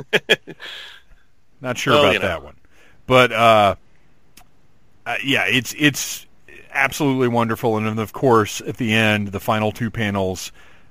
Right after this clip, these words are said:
Speaker 2: the, the shocking revelation that there is some connection between Snake Eyes and this new ninja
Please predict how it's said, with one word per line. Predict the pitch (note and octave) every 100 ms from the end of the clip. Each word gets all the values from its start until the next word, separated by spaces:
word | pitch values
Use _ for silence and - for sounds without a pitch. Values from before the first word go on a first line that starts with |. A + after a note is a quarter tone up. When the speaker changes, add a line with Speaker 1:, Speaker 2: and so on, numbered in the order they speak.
| -
Speaker 2:
the, | G#2+ G#2+ G#2 G2+
the | A2+ G#2
shocking | - D3 D3 F#3 B2+ F#2+ F#2
revelation | G#2 G#2 G2+ A2+ A#2+ - F#2+ F#2
that | G2+ G2+
there | A2 G#2
is | G2+ -
some | - A#2+ A2
connection | G2+ G#2+ - G#2+ F#2
between | F#2+ - A#2+ B2 A2 F#2+ F2 E2+ - - - - -
Snake | - A2 G2+
Eyes | G2 F#2+ F2+ F2+ E2+
and | G#2 G#2 F#2+
this | G2 -
new | G2+ F#2+
ninja | G2 F#2+ F#2 F#2